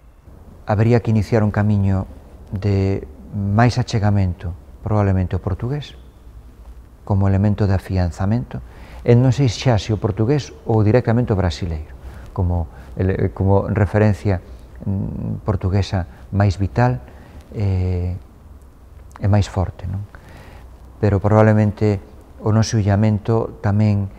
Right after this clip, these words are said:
eh, conleve dificultades para poder sobrevivir, non? Comentábame hai pouco tempo un empresario catalán que se eles tivesen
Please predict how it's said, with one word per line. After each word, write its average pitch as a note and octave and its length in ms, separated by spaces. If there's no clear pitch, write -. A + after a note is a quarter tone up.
eh, G2+ 480
conleve G2+ 600
dificultades G2 640
para F2+ 240
poder F2+ 240
sobrevivir, D#2+ 720
non? - 160
Comentábame A#2 680
hai G2+ 140
pouco G#2 320
tempo G#2 240
un G2 100
empresario A2 400
catalán A#2+ 400
que G#2 320
se A#2+ 240
eles C3 240
tivesen F#2 480